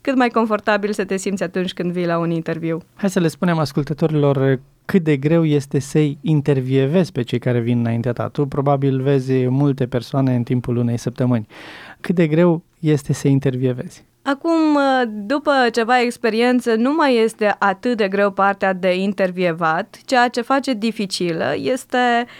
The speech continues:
Speaker 1: surprinzător, partea de a invita o persoană sau de a convinge o persoană să vină la un interviu. Domeniul în care, um, lucrez eu este partea de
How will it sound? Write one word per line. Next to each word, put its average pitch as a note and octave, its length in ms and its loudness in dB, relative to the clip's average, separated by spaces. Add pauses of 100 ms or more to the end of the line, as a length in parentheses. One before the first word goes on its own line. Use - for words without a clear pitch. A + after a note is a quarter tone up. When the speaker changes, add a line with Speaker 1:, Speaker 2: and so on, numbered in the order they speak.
(220)
Speaker 1:
surprinzător, B3+ 1120 0
partea B3+ 380 0
de A#3 240 -2
a A3 460 2 (300)
invita A#3+ 600 2
o A3 60 2
persoană G3+ 540 0
sau A3+ 140 -2
de G3+ 80 -2
a G3+ 60 0
convinge A3+ 420 0
o A#3 40 2
persoană A3+ 480 0
să A3 140 -2
vină G#3+ 360 0
la G#3 300 2
un G3 300 -2
interviu. F#3 720 -4 (460)
Domeniul B3 520 2
în C4 100 2
care, A#3+ 480 2 (340)
um, F3 380 -4 (140)
lucrez A3 580 -2
eu G#3 380 0
este G#3+ 300 -2
partea G3+ 380 -2
de F3 640 0